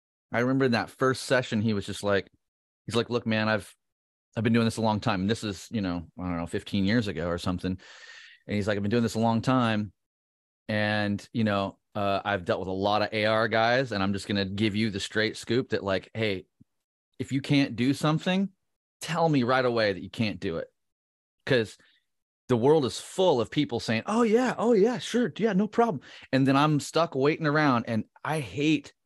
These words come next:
he's like, "It's the ti-, it's a timely thing. It's a timely, 'cause if you drag something out, you're essentially, you know, y-, if you might have a good reason to do it, and that's fine. If you're communicative around it,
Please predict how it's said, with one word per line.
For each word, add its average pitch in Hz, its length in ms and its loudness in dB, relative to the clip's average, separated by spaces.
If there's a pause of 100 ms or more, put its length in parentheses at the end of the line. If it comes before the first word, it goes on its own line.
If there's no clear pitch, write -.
(160)
he's 131 160 0
like, 123 160 0
"It's 127 120 0
the 143 100 -2
ti-, 160 220 0
it's 165 140 2
a 151 40 -2
timely 208 400 2
thing. - 280 -12
It's 120 140 -2
a 127 40 -2
timely, 175 480 0 (340)
'cause 160 140 4
if 147 100 -2
you 139 80 2
drag 156 320 4
something 160 300 0
out, 143 300 2 (400)
you're 139 140 2
essentially, 139 640 0
you 127 80 2
know, 95 300 -2 (600)
y-, 131 280 -2
if 160 240 2
you 147 80 -2
might 175 120 4
have 196 140 4
a 196 60 4
good 175 140 4
reason 160 340 2
to 127 60 0
do 104 220 0
it, 123 80 4
and 120 100 -2
that's 127 140 -2
fine. 160 260 2
If 95 100 -4
you're 98 100 -8
communicative 127 600 0
around 139 260 2
it, 147 160 -4